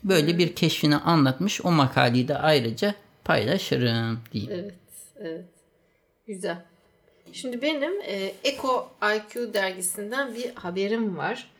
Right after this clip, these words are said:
Speaker 2: Şöyle, Eko I Q dergisini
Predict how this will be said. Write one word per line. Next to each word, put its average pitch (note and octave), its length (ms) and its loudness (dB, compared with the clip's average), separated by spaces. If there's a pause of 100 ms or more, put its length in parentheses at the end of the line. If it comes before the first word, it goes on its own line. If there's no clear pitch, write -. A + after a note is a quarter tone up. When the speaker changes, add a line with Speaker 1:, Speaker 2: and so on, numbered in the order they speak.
(800)
Speaker 2:
Şöyle, B3 520 -2
Eko A#3 460 -2 (200)
I A3 280 0
Q B3 220 -8
dergisini G3+ 800 -2